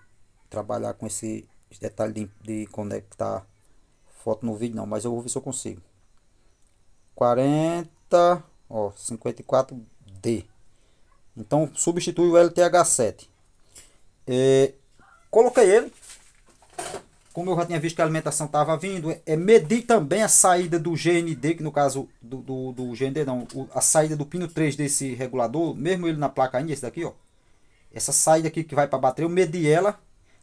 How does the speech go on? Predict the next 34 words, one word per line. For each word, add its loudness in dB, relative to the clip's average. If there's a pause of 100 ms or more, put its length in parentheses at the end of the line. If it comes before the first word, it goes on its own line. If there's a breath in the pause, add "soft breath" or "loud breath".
(140)
pra 2
ver 0
se -6
tava 4
chegando -2
até -4
o -2
conector -4
da -4
bateria, 0
que -10
no -6
caso 2
é 0
esse -6
daqui, -6
e -4
é 2
esse -4
pinozinho -6
de, -12
da -4
lateral 0
aqui, -8
o -6
positivo, -8 (480 soft breath)
que -4
é 2
a 2
alimentação -2
que -4
recebe -4
do -2
regulador. -2